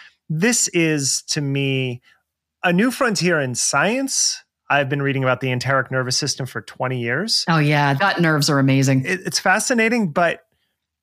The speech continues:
Speaker 1: it is also seems to be at this place where it's starting to promote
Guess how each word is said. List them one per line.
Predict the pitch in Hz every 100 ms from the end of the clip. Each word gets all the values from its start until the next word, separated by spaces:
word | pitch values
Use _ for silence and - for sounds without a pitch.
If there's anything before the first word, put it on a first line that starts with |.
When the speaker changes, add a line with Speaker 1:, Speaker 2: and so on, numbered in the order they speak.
| _
Speaker 1:
it | 196 196 196
is | 190 175
also | - 190 233 - 220 185 165 156 _ -
seems | - 214 220 208
to | -
be | 160 147 135 127 120 120 _ -
at | 156 135
this | 147 -
place | - 143 131 - -
where | 131 127 123
it's | 143 135
starting | - 156 143 139
to | 131 147
promote | 123 139 131 120